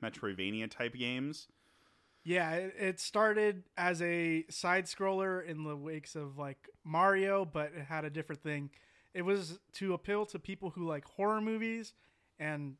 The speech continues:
Speaker 2: religious type demons and vampires and just lore of just dark supernatural shit.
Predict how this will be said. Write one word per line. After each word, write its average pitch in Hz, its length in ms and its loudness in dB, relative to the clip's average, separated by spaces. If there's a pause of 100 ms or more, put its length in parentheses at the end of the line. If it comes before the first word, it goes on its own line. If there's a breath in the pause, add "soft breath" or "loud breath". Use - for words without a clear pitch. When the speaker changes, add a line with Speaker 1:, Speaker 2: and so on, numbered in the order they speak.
(140)
Speaker 2:
religious 156 640 -4
type 156 320 -4 (340)
demons 143 680 -4
and 143 380 -6 (540 soft breath)
vampires 147 640 -2
and 135 240 -8 (560)
just 143 140 -12 (360)
lore 156 440 0
of 135 200 -6
just - 300 -14
dark 151 340 -4 (360)
supernatural 143 680 -6
shit. 127 320 -18